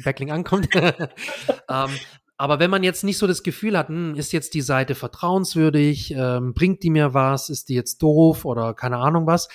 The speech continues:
dann kann man sich sehr viel selber, in Anführungsstrichen, kaputt machen, wenn man diese Links entwertet. Weil wenn man dann vielleicht noch mal einen zweiten oder dritten Blick riskiert und sich mal die Seite richtig, äh, in Ruhe anschaut, dann sieht man vielleicht, dass das,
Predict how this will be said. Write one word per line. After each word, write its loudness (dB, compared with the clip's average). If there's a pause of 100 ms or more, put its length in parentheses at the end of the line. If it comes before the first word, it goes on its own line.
(540)
dann -2
kann -2
man -2 (400)
sich -2
sehr 4
viel 0
selber, 0
in -10
Anführungsstrichen, -4
kaputt -4
machen, 0
wenn 0
man 0
diese -4
Links -4
entwertet. -2 (420)
Weil -2
wenn 2
man 0
dann 0
vielleicht -2
noch -4
mal -4
einen -6
zweiten -2
oder -2
dritten -10
Blick -10
riskiert -2
und -2
sich -6
mal 0
die 0
Seite -2
richtig, -6
äh, -6
in -6
Ruhe 2
anschaut, 2 (640)
dann -4
sieht 0
man 2
vielleicht, -2
dass -4
das, -6